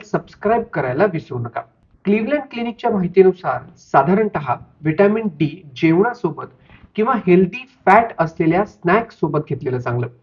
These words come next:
जेणेकरून याचा शरीराला चांगला फायदा होतो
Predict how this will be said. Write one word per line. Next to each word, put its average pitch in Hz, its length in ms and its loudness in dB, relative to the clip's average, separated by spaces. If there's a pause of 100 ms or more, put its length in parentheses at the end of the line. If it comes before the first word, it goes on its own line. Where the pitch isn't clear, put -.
(320)
जेणेकरून 147 680 2 (440)
याचा 202 400 4
शरीराला 180 580 2 (120)
चांगला 165 460 0
फायदा 127 220 -4
होतो - 260 -12